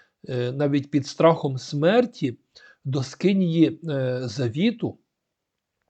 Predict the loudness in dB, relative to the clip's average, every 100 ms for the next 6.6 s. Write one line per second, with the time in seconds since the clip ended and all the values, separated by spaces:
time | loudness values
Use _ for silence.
0 | _ -2 2 2 2 2 4 4 4 -2
1 | 0 0 0 -2 2 2 6 4 4 -4
2 | -6 -12 -20 _ _ _ _ _ _ _
3 | _ -8 -6 -6 -6 -4 -2 -2 -4 2
4 | 4 6 4 2 -2 -4 -10 _ -10 -4
5 | -2 0 0 2 2 0 -4 -2 -2 2
6 | 4 4 2 -4 -6 -12